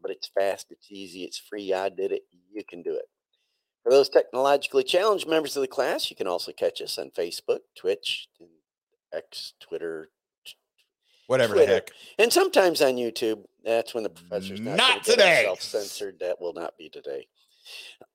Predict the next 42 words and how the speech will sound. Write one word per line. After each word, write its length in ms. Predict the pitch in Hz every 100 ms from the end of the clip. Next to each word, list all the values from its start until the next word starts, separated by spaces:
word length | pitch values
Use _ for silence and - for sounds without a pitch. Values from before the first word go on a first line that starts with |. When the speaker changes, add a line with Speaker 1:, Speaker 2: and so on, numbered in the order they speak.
| _
Speaker 1:
<clears throat> 120 | -
Then 540 | 392 170 139 113 151 302
you 100 | 339
can 200 | - 165
catch 280 | 165 147 -
the 60 |
podcast 580 | - 131 - - 107 98
after 280 | 98 90 101
the 80 | 87
show. 400 | - 92 233 -
It's 180 | -
uploaded 400 | - - 98 104
to 80 | 82
Podbean, 540 | - 87 82 - 98 127
iHeartRadio, 680 | 90 76 85 - 87 85 82
and 100 | 78
Spotify, 500 | - 76 73 87 123
and 100 | 90
sometimes 540 | - 71 76 73 65 -
BitChute. 400 | 73 - 92 - _ -
Not 100 | - _
today. 360 | - 120 135 _ _ - - - - -
Just 220 | - -
look 160 | 147 - -
for 80 | 156
The 100 | 147
Road 200 | 120 127
to 80 | -
Concord. 580 | 190 233 220 117 80 _ _ _ _ _ _ _ _ _ _ -
You 120 | 127
can 60 |
go 140 | 110 110
to 40 |
the 80 | 87
blog 360 | 73 90 156 -
page. 480 | 98 117 - - - _
That's 560 | 78 85 - - - - _
the 60 | -
road 240 | 71 85
to 40 | 87
concord 480 | - 101 - 117 107
dot 200 | 127